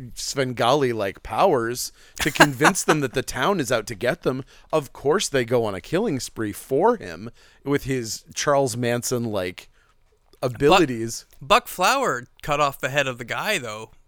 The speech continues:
Speaker 2: when he was about to attack them outside the strip club. That was totally not Larry.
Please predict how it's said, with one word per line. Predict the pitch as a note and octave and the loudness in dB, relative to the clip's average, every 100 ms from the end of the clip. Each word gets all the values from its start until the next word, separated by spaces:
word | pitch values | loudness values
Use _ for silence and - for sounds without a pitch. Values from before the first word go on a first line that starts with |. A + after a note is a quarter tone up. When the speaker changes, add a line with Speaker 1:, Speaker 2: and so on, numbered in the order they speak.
| - | -12
Speaker 2:
when | C#3 | -8
he | C#3 | -6
was | C3 | -4
about | C#3 C#3 | -6 -6
to | B2+ | -10
attack | C#3 D3+ C#3 | -2 -2 -2
them | C#3 F3 | -2 -2
outside | B2+ - A#2+ | -4 -6 -8
the | - | -10
strip | - - - | -8 -8 -6
club. | A2 A2 - _ _ _ _ _ - | -10 -10 -18 _ _ _ _ _ -8
That | D3 | -4
was | F3 | -4
totally | - E3 F3 B2 | -2 0 0 -2
not | G#2+ | -4
Larry. | A2+ G#2 A#2 | -6 -6 -8